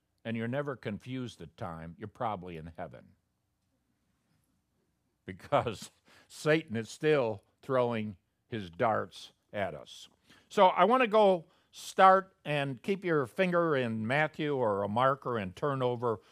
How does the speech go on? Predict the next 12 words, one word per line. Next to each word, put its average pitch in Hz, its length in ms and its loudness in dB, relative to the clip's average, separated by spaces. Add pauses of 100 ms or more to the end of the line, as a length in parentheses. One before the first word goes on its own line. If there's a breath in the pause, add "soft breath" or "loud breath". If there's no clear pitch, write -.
(120)
We're 120 140 -4
gonna, 123 320 -2 (380)
uh, 101 280 -4
walk 135 380 2
through 131 460 -4 (320)
the 113 160 -2
infancy 139 580 -4
narratives 110 680 -4
over 123 180 -4
there 113 220 -4
in 101 160 -8
Luke 120 360 -8